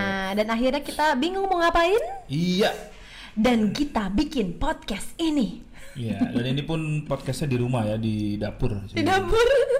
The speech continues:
Speaker 1: Ya, karena memang, eh, karena di, apa, kita, eh, menjalankan peran kita, Beb.
Speaker 2: Sebagai?
Speaker 1: Iya, karena kan kalau, eh,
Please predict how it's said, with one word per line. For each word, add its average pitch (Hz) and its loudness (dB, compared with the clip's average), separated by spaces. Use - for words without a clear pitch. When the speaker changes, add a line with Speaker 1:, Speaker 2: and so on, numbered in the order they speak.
Speaker 1:
Ya, 110 -4
karena 113 -4
memang, 123 -2
eh, 120 0
karena 123 -2
di, 123 2
apa, 123 2
kita, 131 -2
eh, 117 -2
menjalankan 131 2
peran 131 0
kita, 139 -6
Beb. 104 -10
Speaker 2:
Sebagai? 226 2
Speaker 1:
Iya, 110 -2
karena 113 -4
kan 165 -4
kalau, 127 0
eh, 120 -2